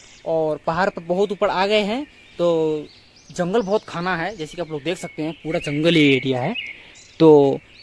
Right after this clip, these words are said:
अभी क्या है कि हम लोग भी जंगल में जाएंगे और घूमते हैं, देखते रहिए आप लोग। बोलता है कि बहुत डरावना सा जंगल है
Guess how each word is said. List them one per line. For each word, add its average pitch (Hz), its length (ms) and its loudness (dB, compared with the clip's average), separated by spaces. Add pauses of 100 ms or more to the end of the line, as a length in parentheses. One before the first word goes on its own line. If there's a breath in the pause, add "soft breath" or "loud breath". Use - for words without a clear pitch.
अभी 175 200 -2
क्या 214 180 2
है 240 240 -2
कि 262 340 -6
हम 202 160 -6
लोग 220 140 -2
भी 214 60 -10
जंगल 196 300 -2
में 208 100 -2
जाएंगे 160 440 -4 (480)
और 143 300 -4 (240)
घूमते 190 380 0
हैं, 233 220 -2 (220)
देखते 190 240 0
रहिए 202 140 4
आप 175 180 -2
लोग। 185 120 -6 (500)
बोलता 180 300 -2
है 208 60 0
कि 196 100 -8
बहुत 190 200 0 (140)
डरावना 165 480 0
सा 165 340 0
जंगल 156 440 -4
है 165 180 -8